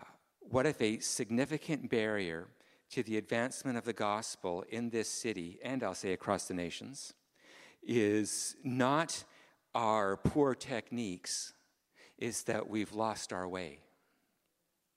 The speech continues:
and that the church is no longer guided by the honor of God?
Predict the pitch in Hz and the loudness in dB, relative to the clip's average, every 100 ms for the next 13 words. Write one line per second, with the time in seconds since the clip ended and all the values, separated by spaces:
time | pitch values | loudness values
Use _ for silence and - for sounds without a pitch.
0 | _ _ _ _ _ _ _ _ _ - | _ _ _ _ _ _ _ _ _ -4
1 | 123 127 - - 143 117 - 92 113 113 | -4 -2 -4 -2 -2 -2 -4 -6 -2 0
2 | 110 107 107 95 87 101 104 95 - 90 | 2 0 -2 -6 -4 -2 -2 -4 -6 -6
3 | 87 90 95 92 87 80 - 85 76 | -4 -4 -4 -6 -8 -10 -8 -8 -10